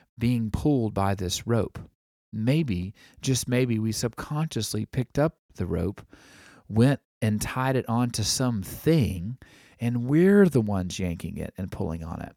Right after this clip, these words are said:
and getting blisters and calluses on our hands because we went and put it on something. And if we can allow ourselves to think that, then it frees us up to realize that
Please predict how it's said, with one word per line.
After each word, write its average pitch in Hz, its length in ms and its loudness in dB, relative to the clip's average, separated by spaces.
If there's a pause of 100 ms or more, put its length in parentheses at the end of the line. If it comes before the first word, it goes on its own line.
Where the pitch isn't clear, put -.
(100)
and 107 180 0
getting 104 280 0
blisters 101 640 0
and 92 140 -10
calluses 98 580 -2
on 98 120 -4
our 95 100 -4
hands 107 320 -6
because 147 300 -8
we 151 100 -2
went 160 240 -6
and 170 280 -8 (300)
put 226 220 2
it 202 80 0
on 87 200 -2
something. - 440 -10 (800)
And 123 80 0
if 131 100 -2
we 151 60 2
can 160 120 0
allow 165 360 4
ourselves 143 500 4
to 120 60 -6
think 113 340 0
that, 135 500 2
then 160 200 2
it - 100 -4
frees 120 300 0
us 107 240 0
up 117 180 0
to 120 120 -4
realize 113 580 0
that 110 180 -2